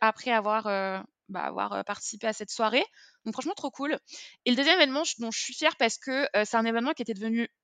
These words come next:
assez incontournable chez, incontournable, pardon, chez Publicis Média, uniquement média, pas groupe. Euh, pour le coup, on avait organisé un job dating parce qu'on avait, euh,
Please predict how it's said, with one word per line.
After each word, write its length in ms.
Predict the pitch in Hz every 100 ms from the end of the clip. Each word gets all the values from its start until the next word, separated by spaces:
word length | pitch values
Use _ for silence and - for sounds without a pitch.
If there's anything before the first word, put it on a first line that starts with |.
| -
assez 180 | 247
incontournable 560 | - 339 339 285 254 294
chez, 180 | - 233 -
incontournable, 580 | 226 226 294 294 220 220
pardon, 240 | 214 185
chez 520 | 220 - 202 185 185 185
Publicis 520 | 233 202 220 - -
Média, 340 | 233 220 226 277 -
uniquement 320 | 247 247 247
média, 400 | 233 220 220 294 -
pas 100 | 226
groupe. 240 | 208 262 _ - - - - - -
Euh, 80 | 190
pour 140 | 220
le 100 | 220
coup, 240 | - 269 285
on 80 |
avait 200 | 214 220
organisé 320 | 269 254 240 277
un 180 | 220
job 180 | 196 233
dating 400 | 226 247 277 277 190 _ _ - - - _
parce 160 | 226 220
qu'on 220 | 302 269
avait, 340 | 214 208 254
euh, 640 | 214 185 185 180 170 110